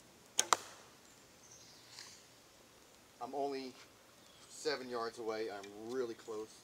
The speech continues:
Like I said, I just got this. I'm just tuning this now. Not really trying to concentrate on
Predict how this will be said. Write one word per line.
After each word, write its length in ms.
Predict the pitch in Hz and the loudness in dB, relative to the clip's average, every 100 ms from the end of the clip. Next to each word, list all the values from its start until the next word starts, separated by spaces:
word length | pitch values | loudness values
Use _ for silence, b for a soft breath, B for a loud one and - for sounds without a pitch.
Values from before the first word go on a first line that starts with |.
| - - - - | -16 -16 -16 -8
Like 120 | 110 | -4
I 20 | 107 | -4
said, 220 | - 113 | 0 -2
I 260 | 104 101 | -2 -4
just 300 | 113 117 - | 0 6 6
got 160 | 117 110 | 6 0
this. 160 | 110 110 | -6 -6
I'm 80 | 107 | -4
just 200 | 107 - | -4 -4
tuning 240 | 131 113 104 | -6 -6 -8
this 120 | 101 110 | -10 -8
now. 220 | 104 107 - - - - - - - - - - - - - - - - - - - - - - - - - - - - - - - - - - - 120 | -8 -8 -12 -18 -18 -18 -18 -20 -20 -20 -20 -20 4 4 6 2 2 -12 -16 -18 -18 -18 -18 -18 -18 -18 -18 -16 -14 -10 -6 -2 -4 -4 -8 -8 -8 0
Not 200 | 135 123 127 | 2 2 2
really 280 | 117 123 117 | 2 4 4
trying 340 | 113 127 117 110 | 2 -4 -4 -4
to 80 | - 104 95 - - - - - - - - - - - - - - - - | -6 -2 6 6 6 -14 -14 -12 -14 -14 -10 -12 -10 -16 -16 -16 -16 -14 -2
concentrate 360 | 147 123 - | -2 0 0
on 100 | 127 | 0